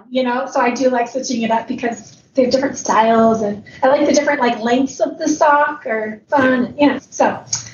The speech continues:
Speaker 1: yeah.
Speaker 2: So you're all set up. You're all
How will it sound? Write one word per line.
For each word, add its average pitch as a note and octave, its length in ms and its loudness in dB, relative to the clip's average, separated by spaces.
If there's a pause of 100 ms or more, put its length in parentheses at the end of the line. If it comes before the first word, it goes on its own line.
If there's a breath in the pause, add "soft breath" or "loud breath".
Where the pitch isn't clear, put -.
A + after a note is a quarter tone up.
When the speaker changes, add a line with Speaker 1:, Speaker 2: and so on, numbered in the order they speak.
(140 loud breath)
Speaker 1:
yeah. - 240 -2
Speaker 2:
So F3 280 2 (760 loud breath)
you're D#3+ 280 4
all F3+ 120 6
set D#3 280 2
up. B2 240 2 (420)
You're C3 240 0
all B2+ 340 4